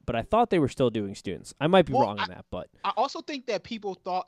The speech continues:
Speaker 2: that by now we would have at least some control over the pandemic. And if you've been paying attention to any news, you know that we are trending in the wrong way. And so people are trying to plan for a pandemic that we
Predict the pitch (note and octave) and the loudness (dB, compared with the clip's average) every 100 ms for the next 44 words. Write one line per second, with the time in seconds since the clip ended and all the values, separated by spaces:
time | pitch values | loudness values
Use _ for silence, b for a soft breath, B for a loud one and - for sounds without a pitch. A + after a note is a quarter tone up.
0 | D#3 D#3+ D3 D3 C#3 B2+ C3 C#3+ D3+ C#3 | -8 -10 -8 -8 -8 -10 -10 -8 -6 -8
1 | C3+ C3+ B2 C3 B2 - C#3 C3+ B2 - | -10 -12 -12 -12 -12 -10 -8 -6 -8 -10
2 | C#3 C3+ B2 - - G#3+ A3 F#3+ D3+ - | -10 -10 -10 -8 -4 -2 -2 -6 -10 -8
3 | C#3 B2 A#2 - B2 A#2+ A#2 A#2+ A#2 A2 | -6 -4 -6 -6 -6 -6 -10 -8 -6 -6
4 | - B2+ A#2+ B2 A#2 A2+ C#3 C3 B2+ - | -4 -4 -4 -4 -6 -6 -6 -4 -6 -10
5 | _ _ _ C3 C3+ C3 B2+ B2 B2 B2 | _ _ _ -4 -4 -4 -8 -8 -8 -6
6 | D#3+ D3+ C#3 E3+ - C3+ A2+ G2+ - G#3+ | -6 -4 -6 -8 -8 -10 -8 -8 -6 -4
7 | C#4+ D#3 B2+ B2 A#2+ C3 C3 B2 A#2+ C3 | -4 -4 -6 -8 -10 -10 -8 -6 -6 -6
8 | C3 A2+ - C#3 A#2+ G#2 A2+ A2+ A2+ A2 | -6 -6 -6 -8 -8 -10 -10 -10 -8 -8
9 | G#2+ A2+ D3 C3 A2+ B2 - A#2+ A#2 - | -10 -4 -2 -2 -4 -8 -6 -6 -8 -8
10 | F#3+ F3+ E3 B2+ B2 - C3+ B2 A#2 A#2 | -4 0 0 0 -4 -6 -6 -8 -10 -12
11 | - D3+ D3+ D3+ C#3+ - D#3 D#3 C3 B2 | -8 -4 -2 -4 -8 -8 -4 -2 -2 -4
12 | A2+ b b b A#2+ A2 C3 A#2 A2+ B2+ | -6 b b b -8 -6 -6 -6 -6 -6
13 | D#3+ C3+ A#2 A#2+ A2+ C3 B2+ | -4 -6 -6 -6 -6 -8 -8